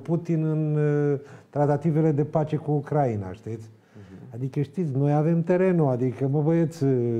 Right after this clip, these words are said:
Speaker 1: despre ce vorbim noi aici?
Speaker 2: Da, nu, deja nu mai consider că este, mai ales acum, în contextul ăsta, suntem cu atât mai aproape de rezolvare. Era, într-adevăr, am avut, uh, luni întregi discuții cu colegii, cum facem, ce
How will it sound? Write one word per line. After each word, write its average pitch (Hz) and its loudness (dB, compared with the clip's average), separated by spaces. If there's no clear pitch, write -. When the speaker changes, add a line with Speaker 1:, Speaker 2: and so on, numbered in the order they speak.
Speaker 1:
despre 131 0
ce 160 0
vorbim 143 4
noi 123 0
aici? 101 -2
Speaker 2:
Da, 113 -4
nu, 101 -4
deja 113 -6
nu 113 -8
mai 98 -8
consider 98 -6
că 98 -10
este, 95 -8
mai 120 -2
ales 107 -4
acum, 98 -10
în 98 -10
contextul 98 -12
ăsta, 101 -6
suntem 104 -12
cu 104 -12
atât 110 -10
mai 101 -10
aproape 92 -10
de 92 -10
rezolvare. 90 -10
Era, 120 -2
într-adevăr, 95 -6
am 95 -10
avut, 101 -10
uh, 104 -6
luni 110 -4
întregi 104 -10
discuții 95 -12
cu - -16
colegii, 101 -8
cum 110 -12
facem, 110 -10
ce 110 -14